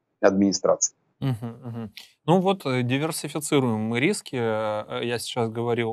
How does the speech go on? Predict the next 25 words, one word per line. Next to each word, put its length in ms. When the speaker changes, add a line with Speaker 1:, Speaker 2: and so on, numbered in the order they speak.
Speaker 2:
о, 340
а, 280
то 100
ли 100
крылатой 480
ракете, 420
то 180
ли 100
дроне 360
«Поляныця». 800
Каждый 340
эксперт, 440
вот 200
знаете, 420
а, 140
по-разному 640
трактует. 800
Ам, 680
хотелось 280
бы 140
тоже 240
несколько 360
слов 280
в 20
этом 300